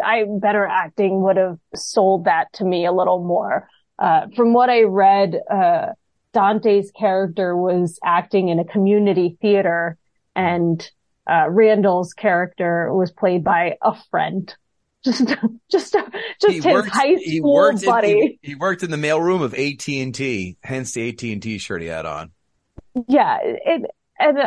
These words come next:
Speaker 1: I mean, I love that. That's sweet. But it's like, if you're gonna dump twenty-five thousand dollars into a movie and max out eight credit cards,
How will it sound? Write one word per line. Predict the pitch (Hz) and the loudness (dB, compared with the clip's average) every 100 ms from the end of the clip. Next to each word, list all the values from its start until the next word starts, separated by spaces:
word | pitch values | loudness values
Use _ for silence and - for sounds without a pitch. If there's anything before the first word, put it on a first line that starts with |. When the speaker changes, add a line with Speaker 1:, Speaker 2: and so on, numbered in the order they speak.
| - - | -4 -4
Speaker 1:
I | - | 0
mean, | 285 285 | 2 2
I | 277 | 2
love | 269 269 254 | 2 2 4
that. | 254 254 - | 2 0 0
That's | 233 226 - - | -4 -4 -10 -4
sweet. | 233 226 247 196 92 208 | 0 2 4 2 -2 -4
But | 240 | 0
it's | 240 247 247 | 2 0 0
like, | 240 - | -2 0
if | 233 | -2
you're | 247 294 | 0 0
gonna | 339 320 208 | 2 2 0
dump | 208 196 214 - | 2 0 0 -6
twenty-five | - - 190 196 233 - 190 185 196 - | -12 -2 0 2 0 0 0 0 -2 -2
thousand | 175 180 180 196 170 | 0 0 0 -2 0
dollars | 160 175 185 185 185 | 0 0 0 0 0
into | 185 165 | -2 0
a | 185 | 0
movie | 175 175 175 190 175 | 0 0 0 2 2
and | - 190 190 | 2 0 0
max | 196 175 - - | -2 -2 -8 -4
out | 208 196 180 - - _ _ _ _ | 0 2 0 -4 -12 _ _ _ _
eight | 190 214 233 | 0 0 -2
credit | - - 202 185 208 226 | -10 -4 0 2 2 -2
cards, | - 233 247 277 247 - | -2 0 2 2 0 -6